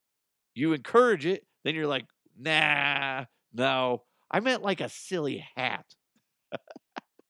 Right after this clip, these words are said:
<laughs> Oh, my God. This is the thing. Nobody has a sense of humor anymore. I think that's hilarious. If anything, I want this guy to go in the Olympics,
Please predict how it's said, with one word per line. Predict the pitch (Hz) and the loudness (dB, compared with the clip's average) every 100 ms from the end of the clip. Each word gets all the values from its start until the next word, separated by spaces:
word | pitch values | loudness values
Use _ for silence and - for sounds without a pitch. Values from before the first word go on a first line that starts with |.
| _ _ _ _ _ _ _ _ _ _ _ _ _ _ | _ _ _ _ _ _ _ _ _ _ _ _ _ _
<laughs> | - - | -20 -6
Oh, | 170 139 | -6 -2
my | 90 156 - | -6 -6 -10
God. | 107 - - _ _ _ _ _ _ _ _ | -10 -10 -20 _ _ _ _ _ _ _ _
This | 110 | -14
is | 147 156 | -12 -12
the | 160 | -4
thing. | 240 208 | -4 -4
Nobody | 117 147 170 165 | 4 4 6 4
has | 165 | 2
a | 185 | -4
sense | - 175 - | -6 -4 -2
of | |
humor | 160 - 180 127 | 0 2 0 -2
anymore. | 107 98 90 76 - | -4 -8 -14 -10 -6
I | |
think | 147 180 | -4 -2
that's | 165 156 | -2 -2
hilarious. | 160 165 196 180 78 165 _ _ _ | 0 2 2 0 -4 -12 _ _ _
If | - 180 | -6 -4
anything, | 220 226 151 143 | -4 -4 -4 -2
I | 160 | 0
want | 170 170 | 0 0
this | 175 175 | -2 -4
guy | - 175 180 | -4 -2 0
to | |
go | 160 123 170 208 | -2 0 4 4
in | 208 | 2
the | 156 131 | 0 0
Olympics, | 123 120 156 156 - | -2 -4 -4 -6 -10